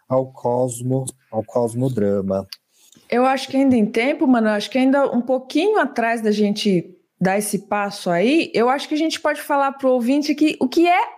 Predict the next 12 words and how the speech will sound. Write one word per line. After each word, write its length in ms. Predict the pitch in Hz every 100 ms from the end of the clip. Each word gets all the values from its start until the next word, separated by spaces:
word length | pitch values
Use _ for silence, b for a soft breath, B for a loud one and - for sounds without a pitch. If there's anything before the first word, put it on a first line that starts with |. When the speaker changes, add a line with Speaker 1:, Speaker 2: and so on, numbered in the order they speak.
| -
Speaker 2:
o 240 | 349 508
psicodrama, 840 | - - 254 - 185 170 160 151 151
né? 200 | 208 240
Porque 300 | 214 214 247
eu 120 | 247
acho 220 | 262 262
que 80 | -
ainda 180 | 277 277
tem 220 | 285 277
gente 240 | 277 269
que 100 | -
pode 580 | 277 277 277 269 285 277